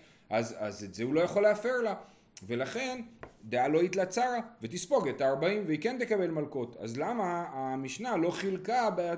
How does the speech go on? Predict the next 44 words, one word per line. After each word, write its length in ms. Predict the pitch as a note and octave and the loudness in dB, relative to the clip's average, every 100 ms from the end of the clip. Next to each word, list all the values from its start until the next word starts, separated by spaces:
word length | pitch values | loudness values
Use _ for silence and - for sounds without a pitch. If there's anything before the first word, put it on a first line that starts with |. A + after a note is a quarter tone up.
| E3 | -4
ב-, 200 | D#3 D#3+ | -6 -4
בין, 300 | E3+ F3 E3 | -4 -4 -4
בין 140 | E3+ F3 | -4 -2
הסיטואציות 560 | E3+ F3 F3+ E3+ F#3 | -4 -4 -4 -2 -4
השונות, 420 | F3+ G3+ A3+ A3 | -4 -4 0 0
בין 160 | C#3+ D#3 | 0 -2
מצב 220 | D#3 E3+ | -2 -4
שהיא 140 | D#3 D3 | -4 -6
שותה 260 | C3+ C#3+ | -4 -2
יין, 380 | C3+ A#2 A2 A2+ | 0 2 2 0
לבין 240 | A2+ C3 | -4 -6
מצב 240 | C3 C#3 C#3 | -6 -6 -6
שהיא, 320 | C#3+ D3+ D3+ | -6 -4 -2
אה, 140 | D3 D3+ - - _ - | -2 -4 -8 -20 _ -4
אה, 60 | A2+ C3 B2+ C3 C3 C3 C3 - - - | 2 4 4 0 -2 -4 -6 -10 0 0
אוכלת 360 | C3 - F3 F3 | 0 0 0 0
חרצנים 580 | F3 E3 E3+ F3 A#3+ F3+ | -2 -2 0 0 0 -2
או 40 | |
זגים 440 | C3+ C#3 F3+ G#3+ F#3 - - | -2 -2 -2 -2 -8 -14 -14
או 220 | F2+ G2+ | -8 -4
ענבים? 380 | G2 G#2 D3+ F3+ - - - - - _ _ - - - _ _ _ _ - | -4 -4 -4 -6 -14 -20 -20 -20 -20 _ _ -20 -20 -20 _ _ _ _ -6
אמר 240 | D3 D3 | 0 2
רב 120 | G#2+ | 0
יוסף, 800 | G2 D3+ F3+ G#3 A3 A#3 A#3 - - - _ - - - - | 2 4 4 6 6 4 0 -10 -16 -20 _ -20 -20 -20 -8
אוקיי, 220 | A2+ A#2 | -4 0
אז 100 | D#3+ | 0
זאת 180 | E3 F#3+ | 0 0
ההוכחה 840 | F#3 D#3 D3 C#3+ C#3 - F3+ D3 A2 | 0 -2 -4 -4 -4 0 2 4 2
שרבי 300 | - C3 C3 | -2 -2 2
יוחנן 360 | D#3+ D3+ C3 C#3 | 0 0 -2 0
לא 100 | D3+ | 0
צודק, 400 | C3+ A2+ A#2+ D3+ | 0 0 2 0
שגם 380 | - B2 E3 E3+ | -2 -2 -2 -2
כשהנדר 480 | D3 C3+ D#3 D3+ | -2 -2 0 0
חלקו 440 | A#2 C3+ C3+ C3 F#3+ | 0 -2 -4 2 4
יש 180 | F3 D3+ | 4 2
בו 120 | D3 | -2
עינוי 260 | C#3 C#3 | -2 -2
נפש 320 | C3 B2+ A#2 G#2+ | -2 -2 -6 -8
וחלקו 460 | A2+ B2+ A#2+ D3+ - | -6 -6 -4 -4 -4
אין 200 | F#3 F#3+ | -4 0
בו 80 | D#3 | 0
עינוי 300 | C#3 C3 A#2+ | 0 -2 -2
נפש, 360 | A#2 - F#2+ | -4 -6 -10